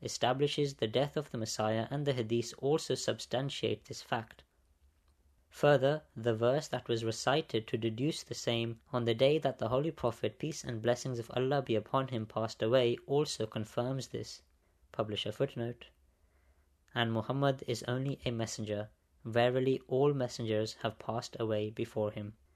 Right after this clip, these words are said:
Surah Al Imran, chapter three, verse one hundred and forty-five of the Holy Quran. End of publisher footnote. However, despite this matter being so manifest, God Almighty concealed it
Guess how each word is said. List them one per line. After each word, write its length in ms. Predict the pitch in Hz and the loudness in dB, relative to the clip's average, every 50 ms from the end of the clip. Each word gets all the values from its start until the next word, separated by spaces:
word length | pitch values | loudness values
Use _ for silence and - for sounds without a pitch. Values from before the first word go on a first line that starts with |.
| _ _ _ _ _ _ _ _ _ | _ _ _ _ _ _ _ _ _
Surah 380 | - - - 123 113 113 107 - | -8 -2 2 4 4 4 4 4
Al 160 | 117 120 127 | 4 4 4
Imran, 540 | 131 120 131 123 113 113 107 107 107 107 110 - _ _ _ _ | 2 0 -2 -2 0 0 0 0 -2 -4 -8 -10 _ _ _ _
chapter 360 | - - 143 139 - - 135 117 | -2 0 0 0 2 2 0 0
three, 380 | - - 113 110 110 107 110 - _ _ _ | 0 -2 -2 -2 -2 -2 -4 -8 _ _ _
verse 340 | - 110 117 120 123 - - | 0 2 2 2 2 0 -4
one 140 | 123 120 117 | -6 -6 -2
hundred 400 | 120 120 110 110 107 110 107 - - | -2 0 0 0 -2 -2 -4 -6 -8
and 100 | - 110 | -14 -12
forty-five 720 | - - 110 107 107 - 113 - - 110 107 104 101 - - | -6 -4 -4 -4 -2 -4 -6 -4 -2 -2 -2 -4 -6 -8 -8
of 160 | - 110 - | -8 -8 -6
the 100 | - - | -6 -6
Holy 300 | 113 - - 107 104 107 | -6 -4 -4 -4 -4 -4
Quran. 460 | 107 - - 104 107 107 104 101 107 110 - _ _ _ _ _ - | -6 -6 -6 -6 -4 -4 -4 -6 -8 -12 -16 _ _ _ _ _ -6
End 300 | 127 123 127 131 131 123 | -4 -4 -4 -4 -4 -4
of 140 | 120 - - | -6 -4 -4
publisher 420 | - 107 107 107 107 - 113 113 | -4 -4 -4 -6 -6 -8 -10 -8
footnote. 520 | - - 107 - - 104 110 - - - - _ _ _ _ _ _ _ _ _ _ _ - | -8 -8 -8 -8 -8 -10 -10 -12 -14 -20 -20 _ _ _ _ _ _ _ _ _ _ _ -2
However, 440 | - 143 135 147 151 135 117 107 110 | 2 4 6 6 6 6 4 4 4
despite 480 | 110 117 - - - 131 147 165 - | 2 -2 -4 -2 0 0 0 0 -2
this 180 | - 160 - - | -4 -8 -6 -4
matter 300 | 131 120 110 - - 120 | -2 -2 0 0 0 0
being 220 | 110 110 110 110 | 0 0 -2 -2
so 280 | - - - - 165 160 | -4 -4 -2 0 0 2
manifest, 680 | 151 139 117 107 104 - - 107 104 - - - - _ _ _ _ _ _ | 2 0 0 0 -2 0 0 0 0 -2 -6 -12 -16 _ _ _ _ _ _
God 220 | - 123 139 147 | 4 6 6 6
Almighty 520 | - - 147 139 127 117 107 110 - - 131 | 4 2 0 0 2 0 0 0 -2 -6 -8
concealed 680 | - - 127 123 - - - - 151 147 147 131 120 107 | -6 -6 -4 -4 -4 -6 -4 0 2 4 4 4 4 2
it 240 | 107 - - - | 0 -2 -4 -10